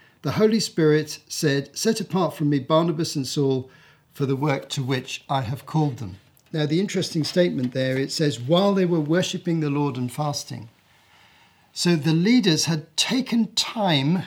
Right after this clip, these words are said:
to worship, and they decided they were going to do without food. It was to focus their minds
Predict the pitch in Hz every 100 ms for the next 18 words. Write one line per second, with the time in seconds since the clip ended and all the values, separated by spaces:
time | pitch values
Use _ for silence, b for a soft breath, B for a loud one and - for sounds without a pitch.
0 | - - 151 143 127 - 185 - _ _
1 | _ _ _ _ b b b b b b
2 | - 151 175 170 185 170 - 214 220 160
3 | 139 143 139 139 143 - 110 165 175 170
4 | 156 147 - 151 107 98 - 165 165 156
5 | 151 - 151 - - - 220 214 220 233
6 | - 185 170 135 113 113 135 151 - -